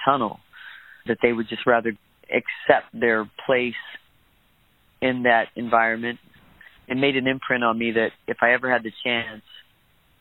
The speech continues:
to have a platform where I could speak for people and hopefully inspire them to realize that just because you're born into a certain side of the railroad tracks or, or into a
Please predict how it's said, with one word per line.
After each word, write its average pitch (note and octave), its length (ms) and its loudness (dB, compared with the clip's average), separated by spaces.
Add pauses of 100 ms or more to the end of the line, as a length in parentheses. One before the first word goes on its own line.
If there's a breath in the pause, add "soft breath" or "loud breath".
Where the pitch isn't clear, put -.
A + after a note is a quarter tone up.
(280)
to A2+ 480 0
have B2 200 4
a A#2 40 -6
platform B2 600 -2
where A#2+ 160 0
I B2+ 100 2
could C3 160 -8 (140)
speak C3+ 280 -6
for C#3 100 -4
people C3 500 -2 (180)
and B2+ 400 -2 (380)
hopefully C3+ 420 -4
inspire B2+ 460 2
them A#2 300 -4
to A#2+ 60 -6
realize A2+ 640 0
that A2 160 -8 (600)
just C3+ 180 -6
because C3 300 -2
you're B2 100 -2
born A#2+ 320 0
into A#2 360 -2
a G#2+ 60 -2 (100)
certain A2 400 -6 (1200)
side C3 180 4
of A#2 60 -10
the A2+ 80 -8
railroad A#2 500 -2
tracks - 360 -4 (140)
or, C#2+ 140 -8
or A2+ 640 -8
into B2 300 -6
a A2+ 60 -2